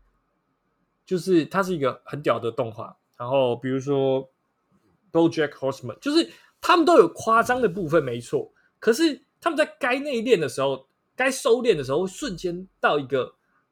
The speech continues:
很恰如其分的位置，就是该傻眼就是傻眼，该，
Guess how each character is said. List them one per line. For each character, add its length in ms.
很 340
恰 260
如 160
其 300
分 180
的 80
位 240
置， 280
就 100
是 80
该 240
傻 240
眼 140
就 100
是 60
傻 280
眼， 180
该， 400